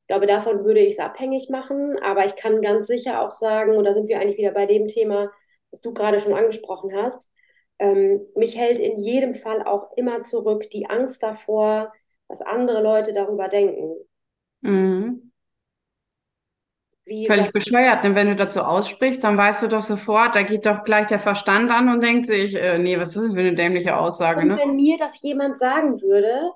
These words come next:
Speaker 1: „Ich hab aber Angst davor, bla, bla, bla“, würde ich sagen, „Hä? Du machst es ja nur für dich.“ Und das spüre ich auch an mir selber ganz oft. Also ich
Speaker 2: Mhm.
Speaker 1: spüre auch selber ganz oft, wird, „Wie, das mache ich jetzt hier ja nicht, um jemand anderem zu gefallen“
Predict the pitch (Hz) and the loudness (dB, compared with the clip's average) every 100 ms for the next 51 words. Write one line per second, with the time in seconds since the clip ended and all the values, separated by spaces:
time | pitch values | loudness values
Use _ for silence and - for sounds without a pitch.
0 | - 214 226 - 233 214 262 269 254 226 | -10 -10 -8 -4 -2 -2 -2 -4 -6 -8
1 | - 233 226 240 262 233 220 220 208 190 | -4 -4 0 0 0 0 0 0 -2 -6
2 | - - - _ _ - 370 381 - - | -10 -20 -20 _ _ -8 -2 0 -2 -14
3 | _ _ _ - 214 220 220 - 233 233 | _ _ _ -2 0 0 -2 -2 0 4
4 | 277 294 262 208 294 294 214 214 - - | 2 2 -2 0 -4 0 -2 -2 -6 0
5 | 302 392 349 - 392 - 220 214 233 214 | 8 8 8 2 -4 -4 -2 2 4 4
6 | 262 311 220 220 254 254 262 254 185 180 | 2 2 0 -2 -6 -2 -2 -2 -4 -6
7 | 170 175 196 - 294 285 254 226 247 285 | -6 -6 -8 -6 -2 0 0 0 0 0
8 | 277 226 208 - 247 - _ _ _ _ | 0 -2 -2 -2 -2 -4 _ _ _ _
9 | _ - 240 - 196 208 190 190 214 214 | _ -6 -6 -6 -8 -2 2 2 2 2
10 | 220 214 226 220 220 220 214 214 214 226 | 0 4 4 6 6 6 6 4 2 0
11 | 247 226 214 202 208 233 277 240 311 | 2 0 0 -2 -2 -2 0 2 2